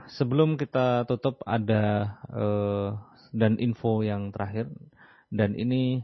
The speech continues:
Ustadz Muhammad Abu Rifai sudah siap-siap untuk pegang mic untuk memberikan nasihat lagi, Ustadz. Wah, cukup. <laughs> Baik, karena waktu sudah, eh, menunjukkan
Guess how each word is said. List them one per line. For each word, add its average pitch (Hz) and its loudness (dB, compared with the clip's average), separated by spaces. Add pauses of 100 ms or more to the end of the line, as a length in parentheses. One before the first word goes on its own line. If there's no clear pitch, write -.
Ustadz 113 -4
Muhammad 113 0
Abu 107 -2
Rifai 104 -4
sudah 107 -4
siap-siap 107 -6
untuk 110 -10
pegang 104 -8
mic 110 -6
untuk 104 -10 (560)
memberikan 127 -6
nasihat 151 -4
lagi, 156 -6
Ustadz. 185 -8 (800)
Wah, 107 -2
cukup. - -10 (400)
<laughs> 185 -6
Baik, 127 0
karena 151 -2
waktu 156 -2
sudah, 127 0 (240)
eh, 113 -4
menunjukkan 123 -6